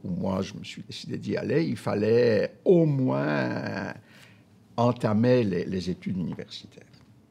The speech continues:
Euh, j'ai choisi l'ethnographie, je dirais essentiellement pour une sorte de, de raison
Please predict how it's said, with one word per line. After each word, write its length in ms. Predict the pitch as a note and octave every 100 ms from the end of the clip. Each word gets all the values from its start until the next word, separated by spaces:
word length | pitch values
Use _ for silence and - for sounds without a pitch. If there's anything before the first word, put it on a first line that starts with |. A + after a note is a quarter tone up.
| _ _ _ _ _ _ _ - - _ -
Euh, 420 | G#2+ G#2 G#2 F2
j'ai 460 | F#2 E2+ - B2 C#3
choisi 760 | - - C3+ C3 B2+ A#2 C#3
l'ethnographie, 1400 | C3 G#2 G#2+ G#2+ C3 A2+ A2 G#2+ A2 - - C#3 D#3 D#3+ - - - - _
je 80 | -
dirais 240 | B2 A2+ -
essentiellement 840 | A#2+ - A#2+ - A2+ A#2 C3 D3
pour 240 | D3 A2+ G#2
une 160 | G2+
sorte 360 | - - B2+ -
de, 240 | G2 G2 G#2
de 140 | G#2
raison 680 | G2+ G2 F2+ A#2 A#2+ B2